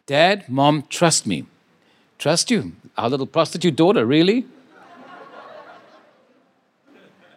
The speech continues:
"Come stay in my house tonight. All of you. Bring the children, bring cousins, come, all come stay.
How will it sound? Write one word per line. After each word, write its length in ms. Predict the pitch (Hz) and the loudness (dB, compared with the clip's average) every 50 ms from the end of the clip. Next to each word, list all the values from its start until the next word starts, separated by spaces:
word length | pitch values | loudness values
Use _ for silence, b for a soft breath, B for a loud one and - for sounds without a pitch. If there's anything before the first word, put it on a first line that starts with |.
| _ | _
"Come 200 | - 190 196 202 | -2 0 2 2
stay 680 | 190 - - - - 254 254 254 247 254 240 202 208 - - _ _ _ | 2 0 -2 0 2 2 4 4 2 2 -2 -6 -12 -16 -20 _ _ _
in 180 | - - 190 196 | -4 -2 0 2
my 160 | 196 196 185 156 | 2 2 2 2
house 460 | 165 190 208 214 185 - - - - _ _ _ _ _ | 2 2 2 2 0 -4 -10 -14 -16 _ _ _ _ _
tonight. 560 | - - 175 196 208 214 180 - - - - - - _ _ _ _ _ _ _ | -12 -6 0 2 4 4 2 2 -2 -8 -16 -16 -18 _ _ _ _ _ _ _
All 200 | - 202 220 233 | -2 0 2 2
of 100 | 226 196 | 2 2
you. 180 | 170 139 95 82 B B B B B _ | 0 -2 -6 -8 B B B B B _
Bring 220 | - 185 220 240 240 | 2 2 4 4 2
the 60 | 220 | 0
children, 360 | 180 - 226 220 220 190 175 | 2 4 4 4 4 4 2
bring 200 | 143 208 233 233 | 2 2 0 2
cousins, 340 | 170 - 226 233 196 214 175 | 2 0 0 0 0 -2 -2
come, 200 | - 220 214 226 | 0 0 0 0
all 260 | - - 240 262 269 - | 2 6 8 8 8 6
come 180 | - 214 208 | 4 0 -2
stay. 420 | 180 - - 233 233 220 147 98 | -2 0 2 4 4 4 2 0